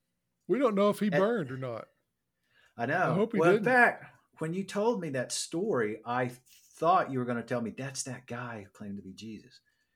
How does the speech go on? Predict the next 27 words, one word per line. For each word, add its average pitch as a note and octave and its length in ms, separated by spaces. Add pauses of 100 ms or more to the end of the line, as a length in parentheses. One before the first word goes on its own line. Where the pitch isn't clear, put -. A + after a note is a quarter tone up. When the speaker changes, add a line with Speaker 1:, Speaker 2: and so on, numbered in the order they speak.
Speaker 1:
No, D3+ 280
no. C#3+ 220
Speaker 2:
'Cause C3+ 180
he D#3+ 140
was C3 160
some, C#3 280
like, A#2+ 260
weird A#2+ 500
dude A#2+ 280
I G#2+ 140
know, G2 580 (200)
but F#2 280 (600)
Speaker 1:
I E3 120
haven't G3+ 280
heard, F#3+ 300 (280)
I F3 100
haven't F#3+ 200
heard F#3 200
anything E3+ 300
from C#3+ 180
him D#3+ 240
since C#3+ 260
the A#2+ 80
fire. B2 460 (880)
He's G3+ 140
Speaker 2:
Yeah. - 0
Speaker 1:
prob-, G3 340